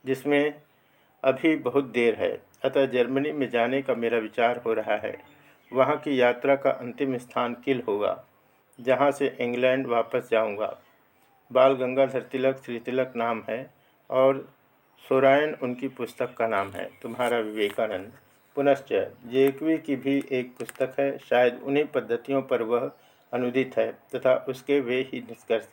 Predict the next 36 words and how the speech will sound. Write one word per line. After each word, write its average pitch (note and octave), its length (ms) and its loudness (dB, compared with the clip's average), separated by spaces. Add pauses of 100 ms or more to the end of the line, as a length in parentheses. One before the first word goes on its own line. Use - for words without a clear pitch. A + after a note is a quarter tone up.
हैं। - 160 -8 (580)
पुनश्च C3 500 0 (100)
मुझे B2 240 0
आशा C3 380 2
है C3+ 240 2
कि C#3 140 -4
तुम A#2+ 220 -6
ठहरने B2 440 0
के C3+ 140 -6
स्थान B2 420 -2 (100)
और A#2 120 -4
हाल B2+ 280 2
के B2+ 140 -6
विषय A2+ 280 -6
में G#2+ 260 -6 (420)
कुमारी B2+ 320 4
मुलर A#2+ 340 -2
की B2 180 -8
लाय-, A2+ 420 0
राय A#2 240 2
ले A#2 220 -6 (140)
लोगे, G#2 420 -8 (500)
क्योंकि C3+ 360 2
यदि C3+ 200 0
उनकी C3+ 380 -4
तथा C#3 280 0
अन्य C#3 340 0
लोगों A#2+ 320 0
की C3+ 140 -10
सलाह A#2+ 300 0
न A#2+ 140 -4
ली C3+ 200 0
गई, A#2 300 -2 (440)
तो C3+ 120 2
वे C#3 120 6
बहुत C3+ 340 -2